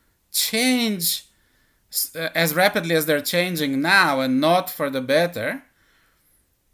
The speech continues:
uh, people's, uh, minds cannot keep abreast of it. And so people believe that they're living still in a certain reality that demonstrably does not exist anymore. But it's,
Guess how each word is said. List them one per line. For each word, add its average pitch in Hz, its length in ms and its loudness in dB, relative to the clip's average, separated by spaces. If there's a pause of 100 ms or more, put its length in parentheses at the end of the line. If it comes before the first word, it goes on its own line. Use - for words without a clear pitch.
(260)
uh, 156 240 -2 (120)
people's, 247 680 0
uh, 160 280 0
minds 185 600 2
cannot 196 440 0
keep 196 420 -6
abreast 175 440 2
of 127 100 -10
it. - 200 -20 (760)
And 160 220 -4
so 170 220 2
people 208 640 0 (360)
believe 180 640 0
that 165 160 0
they're 160 160 2
living 170 540 0 (100)
still 220 500 2
in 160 160 -4
a 160 60 -4
certain 185 340 -2
reality 170 760 0
that 156 440 0 (960)
demonstrably 170 920 2 (600)
does 151 200 -2
not 170 240 2
exist 151 580 2
anymore. 139 720 -2
But 135 300 -4
it's, 147 300 -10